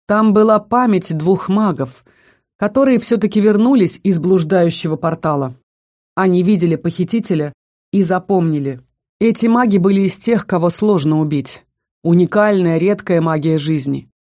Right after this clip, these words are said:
Поэтому Эден просто лишил их памяти.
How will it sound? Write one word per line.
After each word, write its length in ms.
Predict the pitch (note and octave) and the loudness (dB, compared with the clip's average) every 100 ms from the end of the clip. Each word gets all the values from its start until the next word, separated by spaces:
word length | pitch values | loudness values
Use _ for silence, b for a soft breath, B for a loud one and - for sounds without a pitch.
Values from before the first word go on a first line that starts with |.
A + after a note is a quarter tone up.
| _ _ - | _ _ -2
Поэтому 400 | A3 B3 B3+ B3+ | 0 2 2 2
Эден 360 | C4 A3+ A#3+ | 0 2 2
просто 300 | A#3+ B3 A#3+ | 4 2 2
лишил 480 | A3 A3 - C#4+ D4+ | 0 0 -2 -2 -2
их 300 | - A3 - | -2 -6 -4
памяти. 560 | F3+ D3 D3 C#3+ D3 | -2 -2 -2 -6 -12